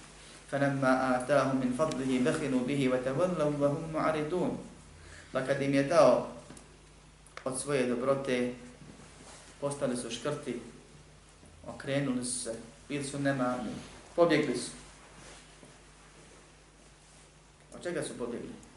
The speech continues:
Samo od ispunjavanja svoje obaveze. Od Allaha pobjeći ne mogu, jer ih je stiglo nešto gore od onoga što su trebali da uradi. فَأَعْقَبَهُمْ نِفَاقًا فِي قُلُوبِهِمْ إِلَى يَوْمِ يَلْقَوْنَهُ بِمَا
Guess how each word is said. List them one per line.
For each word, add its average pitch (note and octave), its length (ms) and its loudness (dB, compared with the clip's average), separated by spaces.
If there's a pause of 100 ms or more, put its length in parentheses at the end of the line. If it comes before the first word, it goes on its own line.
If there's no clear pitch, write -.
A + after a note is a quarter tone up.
(1040)
Samo F3+ 280 -4
od E3+ 80 -4
ispunjavanja D#3 580 2
svoje C3+ 260 -2
obaveze. - 440 -6 (200)
Od C#3+ 140 -2
Allaha D3 380 6
pobjeći D3 340 -2
ne D3 100 2
mogu, C3 160 0 (680)
jer C#3+ 120 0
ih D3+ 120 2
je D3+ 80 6
stiglo D#3 300 2
nešto D#3 320 2
gore D#3 240 6
od C#3+ 100 6
onoga C#3 240 4
što - 100 -2
su - 120 -6
trebali C3 340 2
da A#2+ 140 2
uradi. - 300 0 (640)
فَأَعْقَبَهُمْ E3+ 1080 10
نِفَاقًا F3+ 960 12
فِي F3+ 360 8
قُلُوبِهِمْ F3 800 6 (160)
إِلَى E3+ 400 10
يَوْمِ F3+ 280 8
يَلْقَوْنَهُ E3 840 6 (180)
بِمَا D3+ 260 8